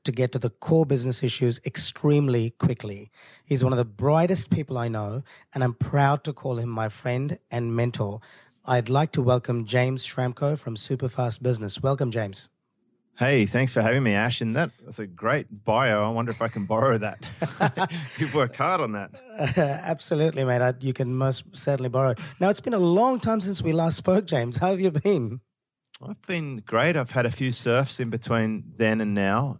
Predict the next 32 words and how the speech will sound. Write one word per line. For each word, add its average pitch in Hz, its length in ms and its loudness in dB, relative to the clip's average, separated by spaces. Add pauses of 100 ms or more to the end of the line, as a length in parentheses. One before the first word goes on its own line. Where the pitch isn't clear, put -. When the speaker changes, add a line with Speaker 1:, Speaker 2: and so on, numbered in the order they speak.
(120)
Speaker 2:
and, 101 460 0
uh, 101 300 4 (720)
traveled 113 320 2
around 107 240 2
a 110 60 0
bit. 151 200 0 (300)
And, 107 320 0
uh, 107 160 2
how 127 120 0
have 127 100 -2
you 165 100 2
been? 95 300 -4 (760)
Speaker 1:
Okay, 135 180 0
I 139 120 4
should 170 220 -4
clarify 127 500 2
for 117 140 -4
the 110 160 -2
audience 113 340 0
what 117 140 2
I 110 40 0
meant 113 340 -2
by 113 240 0
"it's 110 120 -6
been 117 160 -4
a 113 80 0
long 113 380 0
time 110 260 -6
since 110 260 -8
we 120 60 -4
last 110 220 -2
spoke." 113 360 -4